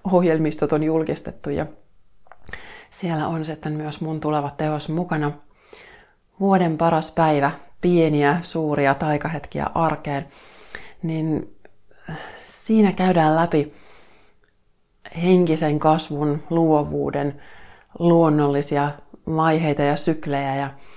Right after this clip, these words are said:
niiden tietysti se isoin esimerkki löytyy luonnosta ja näistä meidän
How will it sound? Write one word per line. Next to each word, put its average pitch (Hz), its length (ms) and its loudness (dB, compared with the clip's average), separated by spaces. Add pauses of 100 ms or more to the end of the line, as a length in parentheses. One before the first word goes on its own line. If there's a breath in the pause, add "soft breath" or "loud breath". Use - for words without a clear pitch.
(260 soft breath)
niiden 165 300 0
tietysti 151 380 -4
se 156 200 -4
isoin 156 300 -2
esimerkki 143 640 -6 (120)
löytyy 156 440 -4
luonnosta 151 540 -4
ja 139 120 -6 (320 loud breath)
näistä - 200 -10
meidän 160 420 -2